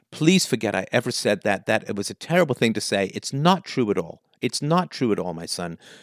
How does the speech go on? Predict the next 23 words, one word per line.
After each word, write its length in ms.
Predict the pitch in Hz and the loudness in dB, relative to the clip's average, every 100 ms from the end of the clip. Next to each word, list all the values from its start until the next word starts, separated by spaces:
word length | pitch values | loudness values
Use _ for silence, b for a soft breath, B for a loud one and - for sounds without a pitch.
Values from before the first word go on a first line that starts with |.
| B B B _ _ _ _ _ _ _ _ _ | B B B _ _ _ _ _ _ _ _ _
Let's 240 | 104 131 - | 0 2 6
go 140 | 156 | 6
to 60 | 139 | 6
McDonald's. 680 | 123 117 110 104 101 - - - | 2 0 0 -2 -4 -8 -10 -6
If 140 | 107 95 | -2 0
you 100 | 95 | 0
want 140 | 127 | 0
to 40 | |
talk 240 | 127 127 - | 0 -2 0
about 260 | 113 107 | 0 0
it, 80 | 101 | -2
you're 100 | 104 | -4
welcome 380 | 101 104 101 98 | 0 0 0 -4
to, 240 | - 107 98 | 0 2 2
but 180 | 95 - | 0 -2
please 320 | 120 113 - | 2 2 2
take 220 | 113 101 | 0 0
that 180 | 101 87 | 0 0
right 260 | 101 107 | 2 2
out 140 | 113 117 | 2 0
of 120 | 113 | 0
your 100 | 107 | -2
head. 260 | 104 92 | 0 -2